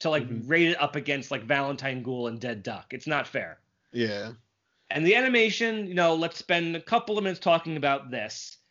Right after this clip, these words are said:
Speaker 1: Um, it was animated by Disney's France studio in Paris,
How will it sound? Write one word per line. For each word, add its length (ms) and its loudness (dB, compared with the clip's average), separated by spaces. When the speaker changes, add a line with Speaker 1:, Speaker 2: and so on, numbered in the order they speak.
Speaker 1:
Um, 360 2
it 60 0
was 220 -2
animated 480 0
by 420 0
Disney's 480 -2
France 720 -4
studio 640 -2
in 120 -8
Paris, 600 -4